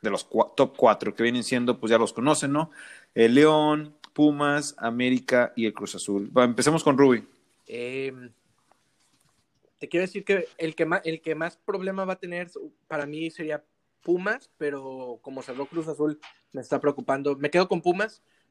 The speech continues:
Speaker 2: pero ahí Cruz Azul está muy cerquitas también como, este, de los más débiles de los top four. Esa fue la pregunta, ¿verdad, Bobby? Sí.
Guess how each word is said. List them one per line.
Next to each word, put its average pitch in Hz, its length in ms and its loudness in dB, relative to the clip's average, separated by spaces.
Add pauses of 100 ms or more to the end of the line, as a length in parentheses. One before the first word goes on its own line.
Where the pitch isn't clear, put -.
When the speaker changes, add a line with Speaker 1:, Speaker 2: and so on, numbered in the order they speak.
(160)
Speaker 2:
pero 120 680 -8
ahí 120 120 -12
Cruz 131 220 -16
Azul 120 640 -10
está 117 180 -8
muy 120 140 -8
cerquitas 113 420 -10
también 104 300 -10
como, 98 400 -6 (720)
este, 95 840 -10
de 113 300 2
los 110 360 0
más 131 180 4
débiles 120 340 -2
de 110 80 -8
los 104 180 -10 (160)
top 117 140 -6
four. 120 300 -6
Esa 160 140 0
fue 165 100 4
la 165 80 4
pregunta, 147 260 -4
¿verdad, 127 160 -10
Bobby? 151 220 -14 (1040)
Sí. 113 120 -20